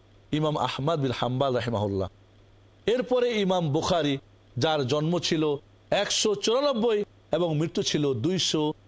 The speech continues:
ছাপ্পান্ন হিজরি, এরপরে ইমাম মুসলিম, যার জন্ম ছিল দুইশো চার হিজরি এবং তিনি দুনিয়া থেকে বিদায় নিয়েছিলেন ইমাম মুসলিম রাহমাতুল্লাহ আলাই দুইশো একষট্টি হিজরিতে,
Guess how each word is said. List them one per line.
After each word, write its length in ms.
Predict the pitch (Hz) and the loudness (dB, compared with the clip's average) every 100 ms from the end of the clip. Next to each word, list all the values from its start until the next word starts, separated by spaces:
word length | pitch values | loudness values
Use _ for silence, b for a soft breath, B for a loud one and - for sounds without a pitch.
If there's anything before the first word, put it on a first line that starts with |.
| - | -6
ছাপ্পান্ন 440 | - 151 160 139 | -6 -2 -2 0
হিজরি, 380 | 110 107 101 101 - - - - | -2 -2 -2 -6 -8 -20 -14 -2
এরপরে 580 | 214 240 254 240 240 262 - - - | 0 0 0 0 0 -2 -10 -14 -4
ইমাম 280 | 170 175 160 | 0 2 2
মুসলিম, 460 | 208 - 190 180 170 - - 117 | 0 0 0 -2 -6 -16 -12 -4
যার 240 | 147 143 | 0 0
জন্ম 320 | 127 139 143 | 0 0 -2
ছিল 400 | 135 135 131 131 127 - _ - | 0 0 0 0 -4 -12 _ -6
দুইশো 420 | 151 208 - 160 | -2 0 0 -2
চার 440 | - - 147 170 147 | -2 0 0 0 0
হিজরি 420 | 151 143 147 143 - - - | 0 0 -2 -2 -6 -14 -4
এবং 300 | 147 147 127 | -2 0 -2
তিনি 200 | - 135 | -2 -2
দুনিয়া 300 | 117 135 147 | -2 -2 -2
থেকে 320 | 151 139 - 117 | -2 -4 -2 -2
বিদায় 380 | 120 123 147 | 0 0 0
নিয়েছিলেন 520 | 160 180 180 233 233 190 - - | 0 -2 0 0 0 -2 -8 -4
ইমাম 200 | 180 190 | -2 0
মুসলিম 300 | 196 - 294 | 0 0 0
রাহমাতুল্লাহ 580 | 277 220 220 214 185 170 | 0 0 -2 0 0 2
আলাই 220 | 165 160 131 - - | 2 0 -4 -10 -4
দুইশো 300 | 180 254 240 | -2 0 0
একষট্টি 560 | 196 202 - 294 294 | 0 0 0 -2 -2
হিজরিতে, 480 | 240 165 117 110 98 | -2 0 -2 -4 -6